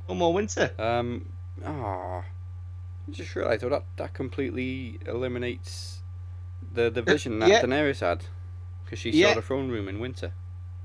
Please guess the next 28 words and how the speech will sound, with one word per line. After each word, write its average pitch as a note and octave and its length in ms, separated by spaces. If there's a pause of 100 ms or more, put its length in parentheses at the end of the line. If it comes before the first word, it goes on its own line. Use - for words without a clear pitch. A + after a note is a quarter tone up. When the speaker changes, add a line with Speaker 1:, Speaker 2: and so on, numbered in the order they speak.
(580)
Speaker 1:
Exactly. C3 580 (3250)
Speaker 2:
Unless D3+ 380
it E2 100
was A2 240
all, E2+ 220
Speaker 1:
There E2+ 160
you F2+ 200
go. F#2 220
Speaker 2:
um, F2+ 320 (580)
what's F#2 220
the F2+ 80
word? F2 180 (1400)
Metaphorical, F#2+ 840
Speaker 1:
Bu-, F2 80
Speaker 2:
and F2+ 320
she - 180
turned G#3 300
away G2+ 220
Speaker 1:
bullshit. D#3 120
Speaker 2:
from G2 80
the F#2+ 60
throne G2 360
to F#2 100
go G2 160
to F#2+ 140
her F#2+ 60
dragons. G#2 640 (1800)
Speaker 1:
Mm-hmm. D3+ 340